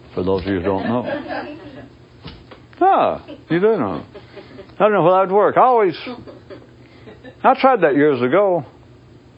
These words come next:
I must be playing to a hipper crowd now. Years and years ago, some of you may remember, and I drew a blank with the people then. I won't go into it, but boy, was that a rough crowd last night. Let me tell you that. Anyway,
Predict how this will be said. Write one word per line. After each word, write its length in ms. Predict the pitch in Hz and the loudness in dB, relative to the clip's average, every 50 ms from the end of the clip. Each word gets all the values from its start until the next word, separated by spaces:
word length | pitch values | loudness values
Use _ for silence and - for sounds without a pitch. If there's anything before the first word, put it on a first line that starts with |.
| - - - - - - - | -20 -20 -20 -20 -10 -4 -2
I 60 | 165 | 0
must 180 | 202 214 - | 2 2 2
be 140 | - 196 175 | 2 2 2
playing 280 | 165 190 185 180 170 143 | 2 2 0 2 2 2
to 80 | 147 | 2
a 60 | 131 117 | 2 2
hipper 280 | 156 180 - 156 139 | 0 0 0 -2 -2
crowd 320 | - - 185 196 180 143 110 | 0 2 2 2 2 0 -2
now. 340 | 98 90 87 82 78 - - - - - - - - 269 339 - - 508 - - - - 294 - - - - - - - - | -2 -2 -4 -4 -6 -8 -12 -18 -20 -18 -18 -16 -12 -12 -12 -10 -10 -12 -12 -10 -10 -10 -10 -10 -12 -14 -18 -18 -14 -6 0
Years 280 | - 175 254 302 277 | 2 2 2 2 2
and 100 | 220 220 | 2 2
years 240 | 247 277 277 240 151 | 2 2 2 2 2
ago, 360 | 143 131 120 123 117 131 156 151 - | 2 2 4 4 4 2 2 0 0
some 200 | 175 190 233 226 | 0 0 2 2
of 100 | 170 135 | 0 2
you 300 | 131 123 127 143 139 123 | 2 0 0 0 -2 -2
may 180 | 120 139 151 | 0 2 2
remember, 580 | 170 156 147 147 175 214 196 151 123 123 135 131 - - - - - - - - - | 4 2 2 2 0 0 0 0 0 0 0 -2 -8 -14 -20 -20 -20 -20 -16 -6 -2
and 100 | 131 123 | 0 2
I 80 | 135 | 2
drew 200 | 135 143 170 170 | 2 2 2 2
a 40 | 156 | 2
blank 400 | 139 160 196 214 170 113 95 85 - - - - - - | 2 2 2 2 0 -2 -4 -8 -12 -20 -20 -20 -14 -8
with 140 | - 110 - | -6 -6 -4
the 80 | - 101 | -2 -2
people 340 | - 123 120 - - 92 95 | 0 0 0 0 0 -2 0
then. 380 | 95 90 82 82 67 69 - - - - - - - - - - | 0 -2 -2 -4 -8 -10 -14 -18 -20 -20 -20 -20 -20 -10 -2 0
I 80 | 98 | 2
won't 160 | 101 110 101 | 2 2 2
go 160 | 92 92 110 123 | 2 2 2 2
into 300 | 123 113 98 104 95 92 | 0 0 0 0 0 0
it, 80 | 80 | 0
but 240 | 80 80 85 98 139 | -2 -6 -6 -4 0
boy, 200 | - 117 113 98 | 2 2 2 2
was 80 | 90 85 | 2 0
that 140 | 101 98 92 | 0 2 2
a 40 | 90 | 2
rough 240 | 90 95 87 - | 2 0 0 -2
crowd 280 | - - 107 98 90 80 | -2 0 0 2 2 0
last 280 | 80 80 76 73 - 95 | 0 0 -2 -2 -4 -4
night. 260 | 92 80 71 67 82 | -4 -4 -4 -4 -4
Let 100 | 90 92 | -4 -4
me 80 | 90 | -4
tell 140 | - - 90 | -4 -2 -2
you 80 | 80 78 | -2 -2
that. 240 | 82 76 - - - | -2 -4 -6 -4 -2
Anyway, 560 | - 180 196 156 113 98 92 87 82 87 - | 0 2 2 2 2 0 -2 -4 -6 -10 -14